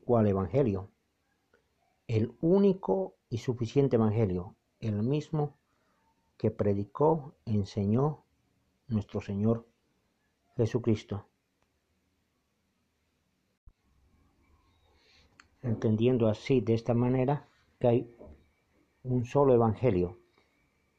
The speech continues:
Ya lo enseña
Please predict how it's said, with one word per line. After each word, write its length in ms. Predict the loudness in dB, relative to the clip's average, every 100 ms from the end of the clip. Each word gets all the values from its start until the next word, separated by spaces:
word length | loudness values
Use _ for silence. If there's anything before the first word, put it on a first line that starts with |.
| _ _ _ _ _ _ _ _ _ _ _ -20 _ -20 -20 _ _ _ _ _ _ _ _ _ _ _ _ -20 _ _ _ _ _
Ya 260 | -6 0 4
lo 120 | 4
enseña 640 | 2 0 2 2 2 -2